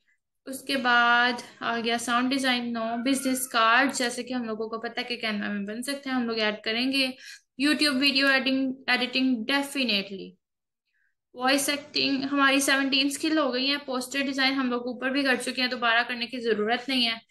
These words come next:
मैं यू, यूआई डिजाइन भी जानती हूँ, तो मैं यूआई भी करूँगी। आप इसकी जगह पे दो अलग कर सकते हैं, जैसे कि, अ, ये creative design हो गया, या पीछे हम लोगों ने भी जो छोड़ा है poster design, वो कर सकते हैं। Next Canva आ गया।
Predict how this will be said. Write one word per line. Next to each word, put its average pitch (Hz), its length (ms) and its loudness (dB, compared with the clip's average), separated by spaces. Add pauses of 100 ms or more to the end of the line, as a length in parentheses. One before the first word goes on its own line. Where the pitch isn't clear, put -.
(320)
मैं 254 60 2
यू, 254 220 4
यूआई 262 580 4
डिजाइन 262 460 0
भी 262 80 -2
जानती 233 360 -2
हूँ, 226 60 -10
तो 240 80 -4
मैं 233 140 -2
यूआई 233 300 0
भी 254 140 -4
करूँगी। 233 380 -2
आप 240 200 0
इसकी 247 240 -6
जगह 233 280 0
पे 240 140 -2
दो 233 240 2
अलग 226 300 -2
कर 220 120 0
सकते 214 320 -6
हैं, 233 180 -6 (300)
जैसे 254 240 0
कि, 262 240 2 (500)
अ, 240 60 2
ये 247 220 2
creative 247 400 0
design 262 360 2
हो 247 100 -2
गया, 233 140 -2
या 233 180 -2 (320)
पीछे 247 380 0
हम 240 160 0
लोगों 220 200 0
ने 220 100 -4
भी 220 100 -2
जो 233 140 0
छोड़ा 220 280 -4
है 208 60 0
poster 208 400 -4
design, 220 320 -4
वो 226 160 -6
कर 247 160 -6
सकते - 340 -8
हैं। - 280 -6 (1400)
Next 269 320 -2
Canva 240 520 2 (800)
आ 233 160 2
गया। 226 320 0